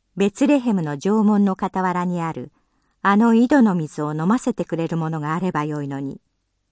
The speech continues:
と切望した。三人はペリシテの陣を突破し、ベツレヘムの城門の傍らにある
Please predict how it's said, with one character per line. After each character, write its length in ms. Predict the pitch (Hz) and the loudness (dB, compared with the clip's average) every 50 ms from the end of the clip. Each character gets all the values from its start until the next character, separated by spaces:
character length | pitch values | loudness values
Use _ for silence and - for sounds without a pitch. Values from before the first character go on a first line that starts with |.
| _ _ - | _ _ -10
と 160 | - 156 139 | -8 -8 -8
切 380 | - - - 160 - - 175 160 | -8 -12 -14 -14 -10 -10 -8 -6
望 200 | - 156 151 143 | -6 -6 -6 -8
し 180 | - - - - | -10 -14 -18 -20
た。 160 | 120 - - _ _ _ _ _ _ _ _ _ _ _ _ _ _ _ _ _ _ _ _ _ _ _ _ _ _ _ _ _ _ _ _ _ _ | -20 -20 -20 _ _ _ _ _ _ _ _ _ _ _ _ _ _ _ _ _ _ _ _ _ _ _ _ _ _ _ _ _ _ _ _ _ _
三 340 | - - - 208 196 202 196 | -12 -2 0 2 4 4 4
人 220 | 190 185 175 156 | 2 0 -2 -4
は 180 | 139 135 135 - _ _ _ _ _ _ _ | -6 -10 -12 -16 _ _ _ _ _ _ _
ペ 120 | 220 233 | -2 0
リ 120 | 175 220 202 | 0 0 -2
シ 140 | - - | -2 -2
テ 80 | - 202 | 0 0
の 140 | 202 185 185 | 0 0 0
陣 280 | - 175 180 165 147 | -2 -4 -4 -4 -4
を 60 | 143 151 | -6 -6
突 180 | - 170 160 - _ | -8 -10 -10 -10 _
破 120 | - 156 156 | -8 -10 -10
し、 260 | - - 156 156 - _ _ _ _ _ _ _ _ _ - | -10 -12 -14 -14 -14 _ _ _ _ _ _ _ _ _ -2
ベ 120 | 202 226 | -2 0
ツ 140 | - - 240 | 0 2 2
レ 100 | 233 233 | 2 2
ヘ 140 | 202 208 180 | 0 -2 -4
ム 100 | 175 160 | -4 -4
の 160 | 156 156 156 | -6 -6 -4
城 220 | - 208 208 208 | -2 0 0 0
門 240 | 185 202 202 196 190 | 2 2 2 2 0
の 100 | 185 190 - | -2 -2 -4
傍 320 | 190 - - 190 185 185 | -6 -4 -2 -2 -2 -2
ら 120 | 185 185 | -2 -2
に 180 | 185 175 175 170 | -2 -2 -4 -4
あ 80 | 165 151 | -6 -6
る 160 | 139 147 | -8 -10